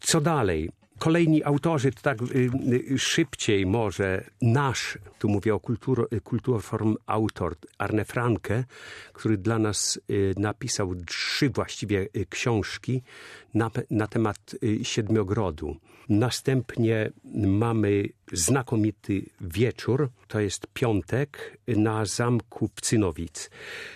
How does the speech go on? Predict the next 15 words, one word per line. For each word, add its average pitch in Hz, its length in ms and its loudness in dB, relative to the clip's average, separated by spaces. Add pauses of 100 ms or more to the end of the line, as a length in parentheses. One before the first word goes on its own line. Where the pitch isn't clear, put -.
(220)
Nazywa 135 400 2
się, - 200 -4
to - 160 -2
się 120 180 0
Rote 127 240 -2
Handschuhe, 120 680 0
po 123 100 -2
polsku 139 420 0
ta 123 120 0
książka 123 420 -2
też - 240 -4
nazywa 110 340 -2
się - 180 -2
Czerwone 113 420 0
rękawiczki, 110 800 -2